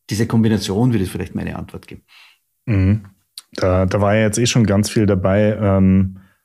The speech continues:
Speaker 2: wo, wo du gesagt hast, ähm, da hab ich eigentlich aus der Erfahrung, ähm, was gelernt. Also ich glaub, ohne dass du es jetzt so explizit gesagt hast, aber, ähm, Erfahrung ist ja so ein Thema, was,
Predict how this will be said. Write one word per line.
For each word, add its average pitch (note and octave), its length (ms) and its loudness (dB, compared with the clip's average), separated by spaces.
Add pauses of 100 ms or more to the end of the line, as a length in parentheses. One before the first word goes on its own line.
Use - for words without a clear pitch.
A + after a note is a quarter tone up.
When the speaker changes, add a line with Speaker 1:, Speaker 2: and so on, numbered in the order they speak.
(160)
Speaker 2:
wo, - 240 -6
wo G2 100 0
du G2 380 2 (220)
gesagt - 360 -6
hast, G2+ 320 -4
ähm, - 920 -8 (160)
da F#2+ 280 -4
hab F#2+ 160 -2
ich G2 120 -2
eigentlich G2+ 220 0
aus G2 160 -6
der G2+ 100 -4
Erfahrung, G2+ 720 0 (220)
ähm, F#2+ 320 -4
was F#2+ 200 -4
gelernt. G2 480 0 (840)
Also - 160 -12
ich F2+ 60 -8
glaub, F2+ 220 -6
ohne F#2 180 0
dass - 180 -10
du G2 60 -6
es - 60 -6
jetzt G2 180 -6
so G2+ 120 -2
explizit G2+ 500 -6
gesagt G2+ 360 -2
hast, G2 200 -4
aber, F#2+ 240 0 (580)
ähm, G#2+ 220 -2
Erfahrung A#2+ 480 0
ist B2+ 160 0
ja A#2+ 80 2
so A2 120 2
ein G#2 80 2
Thema, A#2 360 0
was, - 320 -4